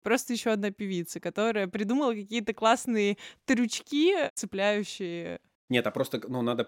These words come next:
Speaker 2: чётко здесь понимать, как работает популярный мир. Ты не можешь предложить что-то совсем новое. Ты должен предложить чуть-чуть новое, потому что ты должен отстроиться от других людей, должен остаться в понятном поле. Понятное поле, оно как бы ограничено.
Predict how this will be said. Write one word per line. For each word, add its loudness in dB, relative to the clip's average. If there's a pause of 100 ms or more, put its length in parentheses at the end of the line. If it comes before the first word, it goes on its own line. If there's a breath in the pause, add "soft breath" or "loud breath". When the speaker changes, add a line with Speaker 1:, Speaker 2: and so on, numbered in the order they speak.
Speaker 2:
чётко -2
здесь -4
понимать, -2
как 0
работает 0
популярный 0
мир. 0
Ты -4
не 2
можешь -2 (100)
предложить -2
что-то -6
совсем 2
новое. 0
Ты -6
должен -2
предложить -4
чуть-чуть -6
новое, 0
потому -2
что -6
ты -2
должен -2
отстроиться 0
от -2
других -4
людей, 0 (140)
должен 0
остаться -4
в -12
понятном 2
поле. -2 (100)
Понятное -2
поле, 0
оно 0
как -10
бы -4 (180)
ограничено. -2